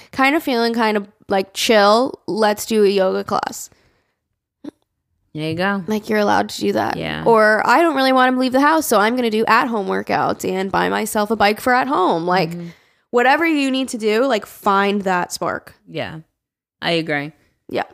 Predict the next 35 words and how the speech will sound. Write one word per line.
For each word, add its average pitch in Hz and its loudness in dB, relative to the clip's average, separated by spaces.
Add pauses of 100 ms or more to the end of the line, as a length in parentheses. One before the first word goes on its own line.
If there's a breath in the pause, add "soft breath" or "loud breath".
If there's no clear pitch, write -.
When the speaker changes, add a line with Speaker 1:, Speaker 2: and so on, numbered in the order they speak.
(220)
Speaker 2:
And 175 -4
I 190 0
think 202 -4
just - -6
testing 196 -4
the 185 -6
waters, 170 -2
like 151 -4
Liz 156 -4
said, 147 -6
you 165 -6
know, 151 -4
find 156 -6
out 151 -4
what 147 -8
your 151 -8
thing 151 -12
is. 143 -10
And 190 -8
even 330 -6
if 330 -8
you 262 -4
don't, 214 -4 (140)
you 226 -8
know, 165 -4
if 175 -10
you 185 -4
switch 196 -6
it 190 -2
up 220 -2
every 156 -4
so 143 -6
often, 139 -8
but 151 -6 (220 loud breath)
Speaker 1:
Yeah. 240 -2